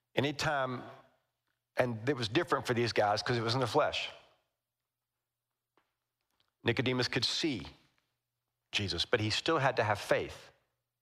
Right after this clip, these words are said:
that that which he'd been reading about and had been taught about for centuries before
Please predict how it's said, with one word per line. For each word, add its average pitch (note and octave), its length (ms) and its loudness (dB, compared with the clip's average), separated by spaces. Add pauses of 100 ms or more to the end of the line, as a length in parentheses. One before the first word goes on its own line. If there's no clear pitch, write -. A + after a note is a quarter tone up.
(1000)
that G#2 360 0
that B2+ 220 0
which B2 180 0
he'd A#2+ 160 -2
been A2+ 180 0
reading B2+ 280 0
about G#2 420 2
and G#2+ 160 -2
had G2 160 2
been G#2 160 0
taught B2 260 2
about G#2+ 360 0
for - 200 0
centuries A2+ 720 -2
before - 520 -4